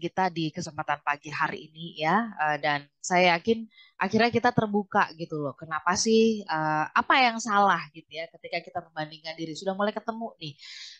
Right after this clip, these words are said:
eh, apa yang tersing-, yang tersembunyi selama ini gitu, yang kita sebenarnya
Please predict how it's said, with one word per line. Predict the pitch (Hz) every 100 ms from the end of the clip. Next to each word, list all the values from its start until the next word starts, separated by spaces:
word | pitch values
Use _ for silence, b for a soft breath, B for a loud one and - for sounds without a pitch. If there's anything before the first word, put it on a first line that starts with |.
| _
eh, | 165 160 156 156 160 160
apa | 156 - 156
yang | 165 160
tersing-, | 170 - 202 180 185
yang | 185 175
tersembunyi | 190 208 202 180 202 208
selama | 196 180 180 170
ini | 208 202 196
gitu, | 180 175
yang | 175
kita | - 262
sebenarnya | 285 262 190 196 269